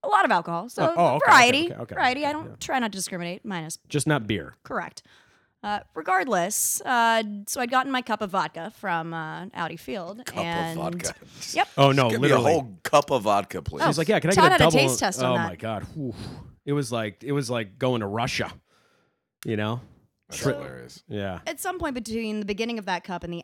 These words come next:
Speaker 1: end of that cup, keys disappeared. It's hard to say how, when,
Speaker 3: I guess
Speaker 1: where,
Speaker 3: my, I guess my
Speaker 1: why.
Speaker 3: question is, were they, were they originally in a purse of yours?
Speaker 1: Pocket.
Speaker 3: Pocket.
Speaker 1: Coat pocket. Not a zipper pocket.
Speaker 3: Oh, so they just kinda
Speaker 1: Yeah.
Speaker 3: fell out.
Speaker 1: Yeah.
Speaker 3: So they were probably somewhere around your seat.
Speaker 1: That would be my guess.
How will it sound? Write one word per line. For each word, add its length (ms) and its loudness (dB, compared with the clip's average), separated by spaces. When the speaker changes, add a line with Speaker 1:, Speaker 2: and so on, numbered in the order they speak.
Speaker 1:
end 240 -2
of 140 -8
that 260 -12
cup, 400 -12
keys 280 -10
disappeared. 500 -12
It's 80 -16
hard 200 -4
to 60 -10
say 140 -8
how, 420 -8
when, 420 -10
Speaker 3:
I 60 -8
guess 160 0
Speaker 1:
where, 220 0
Speaker 3:
my, 80 0
I 20 0
guess 140 2
my 60 2
Speaker 1:
why. 100 0
Speaker 3:
question 240 4
is, 100 -6
were 140 -2
they, 160 0
were 120 -2
they 120 0
originally 420 -4
in 80 -4
a 60 -4
purse 320 -2
of 80 -10
yours? 380 -10
Speaker 1:
Pocket. 460 -12
Speaker 3:
Pocket. 440 -12
Speaker 1:
Coat 240 -8
pocket. 420 -8
Not 220 -6
a 40 -4
zipper 240 -8
pocket. 480 -8
Speaker 3:
Oh, 200 0
so 180 -6
they 120 -2
just 200 -4
kinda 180 -6
Speaker 1:
Yeah. 120 -10
Speaker 3:
fell 160 -8
out. 180 -12
Speaker 1:
Yeah. 380 -14
Speaker 3:
So 140 -8
they 60 0
were 100 -2
probably 260 0
somewhere 260 -2
around 200 -6
your 80 -12
seat. 320 -8
Speaker 1:
That 120 -6
would 80 -10
be 40 -12
my 140 -10
guess. 440 -12